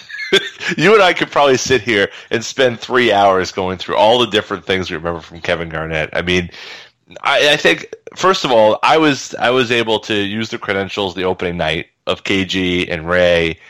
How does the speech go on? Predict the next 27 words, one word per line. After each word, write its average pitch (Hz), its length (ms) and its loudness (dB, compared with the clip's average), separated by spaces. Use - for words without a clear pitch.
Um, 82 580 0
that 95 100 2
was 98 220 0
the 92 80 -8
first - 380 -2
night 95 240 0
that 80 140 -4
actually 90 320 0
I 80 80 -2
think 113 240 -2
I 78 60 0
used 98 400 -4
them 71 200 -6
individually 90 720 -2
without 107 220 4
anybody 98 280 2
else 90 240 0
there. 104 380 2
And 98 520 0
what 110 260 0
an 151 80 -2
experience 104 600 -2
to - 60 -16
be 87 120 -4
around 82 320 0
that 78 260 -2
situation, - 760 -8